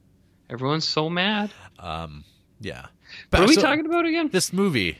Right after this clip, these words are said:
Speaker 2: this is Richard
Speaker 1: Oh, yeah.
Speaker 2: three.
Speaker 1: Oh, yeah, we
Speaker 2: Uh,
Speaker 1: talk about movies on this
Speaker 2: Ri-,
Speaker 1: thing, don't
Speaker 2: Richard,
Speaker 1: we?
Speaker 2: Rich-, Richard Cubed.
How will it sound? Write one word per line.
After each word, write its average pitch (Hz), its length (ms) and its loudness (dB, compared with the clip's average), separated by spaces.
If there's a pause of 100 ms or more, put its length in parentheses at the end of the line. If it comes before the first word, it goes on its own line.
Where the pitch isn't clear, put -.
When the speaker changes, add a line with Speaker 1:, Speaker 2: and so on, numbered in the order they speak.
Speaker 2:
this 107 100 -8
is 110 120 -10
Richard 135 260 0
Speaker 1:
Oh, 196 140 4
yeah. 151 120 2
Speaker 2:
three. 104 360 -2
Speaker 1:
Oh, 185 180 2
yeah, 107 460 2
we 156 60 0
Speaker 2:
Uh, - 40 -4
Speaker 1:
talk 190 200 0
about 160 180 -2
movies 147 360 -6
on 104 180 -8
this 120 100 -6
Speaker 2:
Ri-, 170 100 6
Speaker 1:
thing, 131 100 -6
don't - 20 -6
Speaker 2:
Richard, 156 300 0
Speaker 1:
we? 113 100 -6
Speaker 2:
Rich-, 143 220 -4
Richard 131 340 -4
Cubed. 95 480 -8